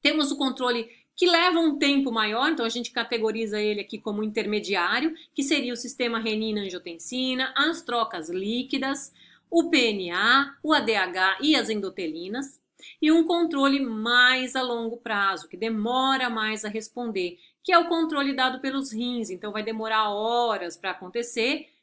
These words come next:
junto com a aldosterona, um hormônio aqui, ok?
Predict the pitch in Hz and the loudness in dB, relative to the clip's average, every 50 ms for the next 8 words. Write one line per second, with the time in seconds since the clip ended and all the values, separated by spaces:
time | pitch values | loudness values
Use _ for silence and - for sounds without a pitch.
0 | _ - - 277 269 269 277 277 - 269 - 254 226 226 233 233 - _ _ - | _ -4 2 6 8 8 8 6 4 0 -2 -2 -2 -2 -2 -4 -10 _ _ -2
1 | 226 220 226 220 202 226 214 - - 247 226 196 185 175 170 165 160 160 175 190 | -2 0 0 0 -2 -4 -6 -4 -4 -4 -4 -4 -6 -8 -10 -10 -12 -12 -12 -10
2 | 196 196 185 165 165 165 175 190 190 - - - _ _ _ _ _ _ _ _ | -10 -10 -10 -10 -10 -10 -12 -12 -14 -16 -20 -20 _ _ _ _ _ _ _ _
3 | _ _ _ _ _ _ _ - 147 - _ - 247 294 311 - - | _ _ _ _ _ _ _ -20 -20 -14 _ -4 -4 -4 -4 -6 -10